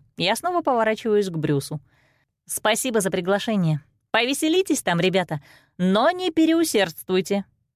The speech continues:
Я подмигиваю ему. Брюс дьявольски ухмыляется мне в ответ,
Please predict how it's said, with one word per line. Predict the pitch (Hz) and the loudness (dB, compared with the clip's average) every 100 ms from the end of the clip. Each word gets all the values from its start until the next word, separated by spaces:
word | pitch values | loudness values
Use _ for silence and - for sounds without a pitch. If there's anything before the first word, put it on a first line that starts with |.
| _ _ - | _ _ -2
Я | 165 277 | 0 2
подмигиваю | 330 240 180 147 156 151 147 | 0 0 0 0 2 2 2
ему. | 143 143 143 - _ _ _ _ _ - | 2 0 0 -6 _ _ _ _ _ -8
Брюс | 147 311 370 - | -2 0 0 -2
дьявольски | 196 240 339 320 - | 0 2 2 -2 -2
ухмыляется | 170 156 - 147 185 277 - 254 | -2 -2 0 0 0 -2 -2 0
мне | 247 | 2
в | 240 | 2
ответ, | 233 247 247 | 0 -2 -2